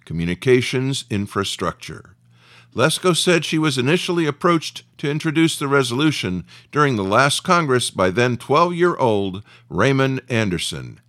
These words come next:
N seven K C B of Peoria, Arizona. As Lesko's resolution notes,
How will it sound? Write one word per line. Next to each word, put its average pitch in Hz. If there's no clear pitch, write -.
N 104
seven 110
K 123
C -
B 82
of 104
Peoria, 113
Arizona. 85
As 113
Lesko's 175
resolution 151
notes, 120